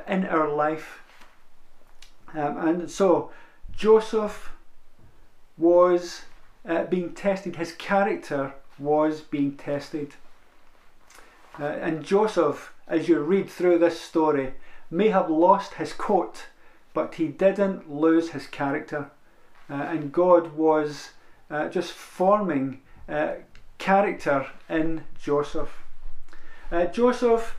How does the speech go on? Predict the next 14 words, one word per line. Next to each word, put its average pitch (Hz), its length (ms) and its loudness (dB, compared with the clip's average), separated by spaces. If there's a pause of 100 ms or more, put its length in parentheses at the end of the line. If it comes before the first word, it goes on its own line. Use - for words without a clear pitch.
the 180 100 -2
second 233 360 0
thing 208 160 0
I 175 60 2
see 208 360 -4
is 196 300 0
that - 160 -4
he 214 80 -4
had 190 260 0
God's 202 520 4 (140)
presence. 165 840 0 (580)
Uh, - 200 -6
verse 214 400 2
two, 190 420 2